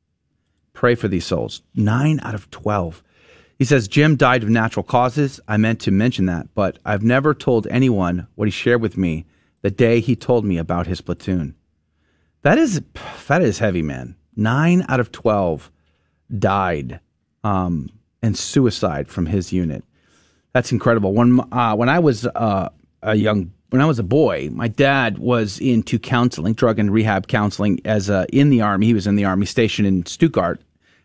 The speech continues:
at Fifth General Hospital, and he helped to run a program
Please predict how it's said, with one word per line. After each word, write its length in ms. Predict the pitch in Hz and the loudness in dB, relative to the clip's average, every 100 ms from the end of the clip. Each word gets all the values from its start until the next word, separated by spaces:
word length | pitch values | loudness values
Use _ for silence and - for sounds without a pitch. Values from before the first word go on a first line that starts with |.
| - | -6
at 120 | 104 | -2
Fifth 220 | - 123 | 0 0
General 220 | - 117 95 | 2 2 2
Hospital, 580 | 113 107 - 101 78 - | 0 0 -2 -2 -2 -4
and 180 | 107 | -2
he 120 | 104 135 | 2 2
helped 240 | 131 - | 2 0
to 160 | 135 110 | 0 2
run 500 | 98 131 165 123 117 | 2 2 4 2 0
a 160 | - | -2
program 600 | - 127 117 104 101 101 | 0 2 2 2 2 0